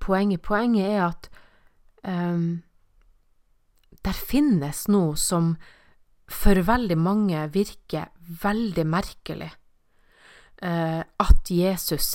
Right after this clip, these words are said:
helbreder. Men når jeg leser Bibelen, så føles det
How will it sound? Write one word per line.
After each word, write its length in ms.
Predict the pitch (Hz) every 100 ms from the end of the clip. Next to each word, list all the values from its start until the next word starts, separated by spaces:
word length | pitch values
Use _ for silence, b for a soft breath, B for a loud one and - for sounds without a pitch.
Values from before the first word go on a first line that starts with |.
| -
helbreder. 640 | 170 151 165 156 - 180 - - - _ _ _ _ B B B B
Men 300 | - 208 214
når 160 | 214 202
jeg 280 | - 285 226
leser 360 | 185 220 - 185
Bibelen, 680 | 156 196 233 208 185 165 170
så 160 | -
føles 640 | 190 - - 262 240 156
det 120 | -